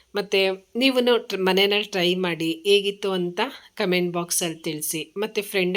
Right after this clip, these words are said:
and ಫ್ಯಾಮಿಲಿಗೂ ಶೇರ್ ಮಾಡಿ. ನೀವೇನಾದ್ರೂ ನನ್ನ ಚಾನಲ್ಗೆ ಹೊಸಬ್ರಾಗಿದ್ರೆ ಪ್ಲೀಸ್ ಸಬ್ಸ್ಕ್ರೈಬ್ ಮಾಡಿಕೊಂಡು ವೀಡಿಯೋಸ್ನ ನೋಡಿ. Thank you.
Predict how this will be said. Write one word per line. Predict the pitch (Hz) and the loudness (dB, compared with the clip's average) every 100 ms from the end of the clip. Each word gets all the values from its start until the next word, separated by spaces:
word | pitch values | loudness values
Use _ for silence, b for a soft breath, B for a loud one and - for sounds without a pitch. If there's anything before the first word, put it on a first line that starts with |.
| 196 | 0
and | 190 | -2
ಫ್ಯಾಮಿಲಿಗೂ | 175 139 170 190 185 180 190 214 233 - | -4 -4 -4 -2 -2 -2 -2 -2 -2 0
ಶೇರ್ | - 190 165 | 2 0 -4
ಮಾಡಿ. | 165 156 151 - B B B B - | -6 -8 -10 -14 B B B B 4
ನೀವೇನಾದ್ರೂ | 220 196 196 214 240 233 | 6 6 4 2 2 0
ನನ್ನ | 202 190 | 0 2
ಚಾನಲ್ಗೆ | 214 180 190 202 196 196 | 0 2 2 2 4 4
ಹೊಸಬ್ರಾಗಿದ್ರೆ | 165 - 202 185 180 165 170 196 285 | 4 2 2 -2 -4 -4 -4 -4 -8
ಪ್ಲೀಸ್ | - 202 233 - - | -4 0 2 0 0
ಸಬ್ಸ್ಕ್ರೈಬ್ | - 185 - - 208 185 | 0 0 -2 0 0 0
ಮಾಡಿಕೊಂಡು | 170 - 185 233 | -4 -4 -4 -4
ವೀಡಿಯೋಸ್ನ | 262 175 165 170 165 - 160 | -2 -2 0 0 2 0 -2
ನೋಡಿ. | 147 147 135 - - _ _ - | -10 -12 -14 -18 -20 _ _ 0
Thank | 240 240 233 202 | 0 0 -4 -4
you. | 190 196 | -4 -6